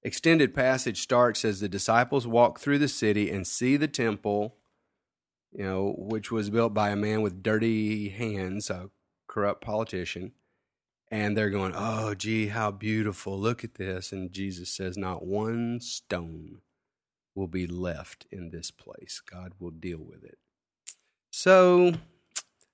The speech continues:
until the Lord comes, we do our very best to be salt and light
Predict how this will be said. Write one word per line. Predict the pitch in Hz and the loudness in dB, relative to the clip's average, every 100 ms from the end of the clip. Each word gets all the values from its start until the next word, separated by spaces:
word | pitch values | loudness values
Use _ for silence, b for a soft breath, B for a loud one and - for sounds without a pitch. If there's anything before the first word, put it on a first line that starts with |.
| _ | _
until | 139 143 151 165 160 | 0 0 2 4 4
the | |
Lord | 151 147 139 123 | 6 8 6 4
comes, | - 135 131 127 123 123 - - - _ _ _ _ _ _ _ | -2 2 4 2 0 -2 -4 -8 -16 _ _ _ _ _ _ _
we | 120 | 0
do | 127 123 | 4 6
our | 113 | 6
very | 113 120 | 8 6
best | 113 120 120 - | 6 4 4 0
to | |
be | 101 98 | -2 0
salt | - 113 120 131 104 | 2 4 4 0 -4
and | 98 95 | -4 -2
light | 101 117 143 - | 2 2 0 -4